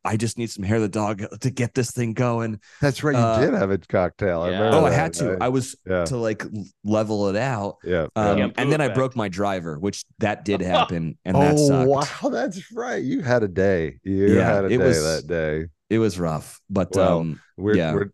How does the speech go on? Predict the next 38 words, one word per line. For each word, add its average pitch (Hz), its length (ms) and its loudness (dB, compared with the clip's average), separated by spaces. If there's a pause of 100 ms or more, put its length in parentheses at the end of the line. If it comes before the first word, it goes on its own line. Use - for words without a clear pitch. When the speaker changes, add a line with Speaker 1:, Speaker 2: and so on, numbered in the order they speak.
Speaker 2:
we're 101 140 0
definitely 104 400 0
looking 95 220 -2
forward 90 240 0
to 92 80 -4
a 87 40 0
little 85 200 -2
rematch 85 480 -4
day. 87 320 -2
Either, 90 180 -6
so - 160 -16
the 101 120 -4
rain 107 260 0
has 95 100 -4
stopped. 85 340 0
It's - 60 -20
gonna 90 140 -6
be 92 60 2
a 92 60 2
little 92 120 0
sloppy. 80 440 -4
We're 78 60 -2
gonna 82 120 -2
have 76 80 -8
to 85 80 -6
walk 76 240 -4
Speaker 3:
Yeah. 71 40 -18
Speaker 2:
today, 71 240 -8
but 73 160 -6
I 73 40 -8
think 78 160 -12
we 76 100 -10
can 73 180 -14
handle 71 320 -8
that. 67 340 -8 (100)
And, 76 400 -6
uh, 71 420 -4 (400)
um, 80 560 -6